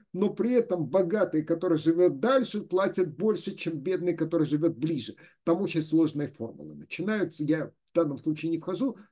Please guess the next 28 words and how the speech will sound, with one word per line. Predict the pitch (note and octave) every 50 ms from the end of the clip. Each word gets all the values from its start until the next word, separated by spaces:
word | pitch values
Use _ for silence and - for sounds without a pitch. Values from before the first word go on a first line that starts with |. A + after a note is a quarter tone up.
| _ E3
но | F#3
я | A#3+ A#3
хочу | A3 F#3+ F3 F3+ F3+
обратить | E3+ E3+ D#3+ D#3 D#3 -
внимание | E3+ D#3 D#3 D#3 D3+ C#3+ C3
на | B2
два | A2+ A2 A#2+ C#3 C3+
правила. | - D#3 A2+ G#2+ - - _ _ _ _ _ _ _ _ _ _ _ _ _
Оказывается, | D#3+ E3+ D#3+ - B3 A3+ D#3 D#3+ D#3 D3+ C#3+ C#3+ - - E3
мы | E3+ F3+ G3+ F3+
распределяем | D#3+ D3+ D#3 - - D#3 D#3 B2+ E3+ F3 E3 D3+ C#3 C3+ B2 A2+
по | - E3 E3+ F3
имуществу | F#3+ G#3+ B3+ D4+ F4 E4 - - C4 A3+ - - - A#3+ A3+ A3+ - - _ _
и | C#4+ C#4+ D4+ D4+ D4+
немножко | B3+ A3+ A3 G#3 G#3+ A3 B3+ C#4 C#4 - - - B3+ B3+ A3 - - _ _ _ _ _
второй | - C#3 C#3 C3+ C#3+ D3+
пункт, | D3+ - C4 D#4+ - - - -
мы | C#3 D3 D3 B2
два | G#2+ A2+ D3 E3+ -
пункта | - - - C#3+ C3+ A2+ - _ - A#2+
ориентируемся, | B2 A#2+ B2+ A#2 A2+ - A3+ C#4+ E4+ E4 D4+ - - - C4+
и | C4 - - E3+
дальше | - E3 D#3 D#3 D3+ - C#3
нам | D3 C#3+ A2+
придется | - D3+ C#3 - C#3+ - - - B2+
взвешивать | A2+ G#2+ - C3 C3 A#2 A2 - - - -
между | G#2+ G#2 F2+ - _ A2+
ними, | A2+ A#2+ D#3+ G#3+ A#3+ B3 A#3+ A3